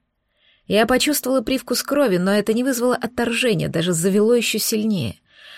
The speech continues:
В груди разгоралось пламя, стекая лавовыми потоками в живот, а какой-то предательский голос изнутри кричал и требовал продолжения. «Срочно, или я умру».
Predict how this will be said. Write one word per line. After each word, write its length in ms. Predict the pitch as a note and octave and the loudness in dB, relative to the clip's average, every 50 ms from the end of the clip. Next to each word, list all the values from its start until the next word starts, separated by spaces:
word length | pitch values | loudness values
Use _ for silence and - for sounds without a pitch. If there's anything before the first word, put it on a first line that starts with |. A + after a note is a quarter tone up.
| - - | -14 -6
В 80 | - F#3+ | -2 0
груди 340 | F3+ A#3 C4 C4 G#3+ C4+ D4 | 2 4 4 4 4 4 4
разгоралось 560 | C4 A3 G#3 G3+ A#3 A#3+ A#3+ A3+ A3+ A3 - | 2 2 2 2 2 4 4 2 2 0 0
пламя, 320 | - B3 C#4 C4+ A#3+ G3 | -2 0 0 2 2 0
стекая 440 | F3+ - - G3+ - A3 G#3+ G3+ G3 | 0 -2 -4 -4 -2 0 2 2 4
лавовыми 580 | F#3+ G3 G#3+ A3+ A3 A3+ G#3 G3 G#3+ G#3 G3+ G3 | 4 4 4 2 2 2 2 2 4 4 2 2
потоками 560 | - D3+ D3+ - - - - - G#3+ G3+ G#3 | 2 0 -2 0 0 -2 -2 0 0 0 0
в 60 | G3 | 0
живот, 480 | F#3+ F#3+ G3+ F#3+ F3 E3 - - - - _ _ _ _ - - - _ | -2 -2 -2 -2 -2 -2 -4 -4 -6 -14 _ _ _ _ -20 -20 -10 _
а 100 | - F#3+ | -2 0
какой-то 380 | F3+ A3+ A#3+ C4 D4+ D4 - G#3 | 2 2 2 4 2 2 2 2
предательский 680 | C4 B3+ B3 A3+ C4+ B3+ - A#3+ A3 G#3+ - - A#3+ | 4 4 4 6 4 4 4 2 0 0 0 0 0
голос 340 | G#3+ G#3 A3+ G#3+ G#3 G3+ - | 4 6 6 6 4 4 2
изнутри 580 | G3 F#3 G3+ G3+ G3 - B3 C4 A#3 E3+ D3 - _ _ - | 0 0 0 0 0 0 -2 -2 -2 -2 -4 -8 _ _ -4
кричал 640 | - G#3+ G3+ F#3+ F3 - - A#3 A#3 A3 F3 D#3+ - | 0 2 2 2 2 2 2 2 2 0 0 -2 -2
и 120 | - G3+ G3+ | 0 0 0
требовал 500 | - G3+ G3+ F#3+ D#3+ E3 F3 F#3+ F#3 - | 2 2 2 2 2 2 2 0 0 2
продолжения. 840 | - G#3 G3+ G#3+ A3 A#3 A#3 A3+ A#3 G3 D#3+ C#3 A#2+ F#2+ - - _ _ _ _ _ _ _ _ | 0 0 2 2 2 2 2 2 0 0 0 -2 -4 -6 -8 -12 _ _ _ _ _ _ _ _
«Срочно, 640 | - - - C4+ B3+ A3+ E3 - - - - D3+ - _ _ _ _ _ - | -6 -2 0 2 2 2 2 0 -2 -4 -6 -8 -10 _ _ _ _ _ 0
или 160 | G#3+ G#3 G#3+ | 4 4 6
я 200 | A3 A3 G#3+ G#3+ | 6 6 6 6
умру». 500 | A3 A3+ A#3 A#3 A3+ G3 C#3+ - - - | 4 4 2 2 0 0 -2 -4 -6 -10